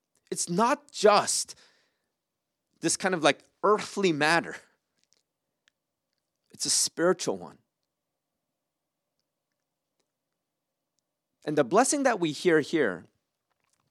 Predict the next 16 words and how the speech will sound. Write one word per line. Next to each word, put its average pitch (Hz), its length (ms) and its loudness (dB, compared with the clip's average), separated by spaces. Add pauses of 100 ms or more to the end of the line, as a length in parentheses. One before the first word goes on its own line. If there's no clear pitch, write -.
(240)
is 127 100 -4
that 143 180 4
these 240 300 -2
angels 180 360 2
that 151 180 4
were 143 160 0
assigned 120 580 -4
to 127 80 -8
go 117 420 -2 (420)
to 139 420 -2
speak - 580 -6 (160)
God's 127 320 2
word, 127 320 -2 (1120)
remember, 170 400 0 (800)
God's 202 340 4
word 127 420 0